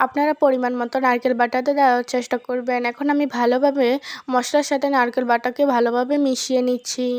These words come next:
কিছুক্ষণ ধরে এভাবে নারকেল বাটার সাথে মশলাটাকে ভালোভাবে কষিয়ে নিতে হবে। কিছুক্ষণ ধরে এভাবে কষিয়ে নিতে হবে। ভালোভাবে কষিয়ে নিয়েছি, এখন আমি এতে দিয়ে দিব কেটে রাখা শাপলাগুলো।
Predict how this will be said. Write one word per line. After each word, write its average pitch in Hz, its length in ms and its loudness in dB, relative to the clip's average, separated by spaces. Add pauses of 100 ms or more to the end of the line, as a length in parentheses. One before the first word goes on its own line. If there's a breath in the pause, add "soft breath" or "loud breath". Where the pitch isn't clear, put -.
(500 loud breath)
কিছুক্ষণ 277 440 -2
ধরে 294 180 4
এভাবে 247 380 4 (500 loud breath)
নারকেল 262 360 -6
বাটার 269 260 0
সাথে 269 180 -6
মশলাটাকে 254 560 -4 (120)
ভালোভাবে 240 440 0
কষিয়ে 262 400 -2
নিতে 247 240 -6
হবে। 247 320 -2 (440)
কিছুক্ষণ 277 480 -10
ধরে 294 220 -2
এভাবে 269 340 -2
কষিয়ে 262 320 -4
নিতে 254 260 -6
হবে। 247 300 -2 (540 loud breath)
ভালোভাবে 269 540 -4
কষিয়ে 277 360 -2
নিয়েছি, 262 420 -4 (200)
এখন 269 180 -6 (100)
আমি 285 220 -2
এতে 254 200 -6 (120)
দিয়ে 262 180 -4
দিব 240 280 -6 (240)
কেটে 285 280 -4
রাখা 240 320 -2 (500 loud breath)
শাপলাগুলো। 254 720 0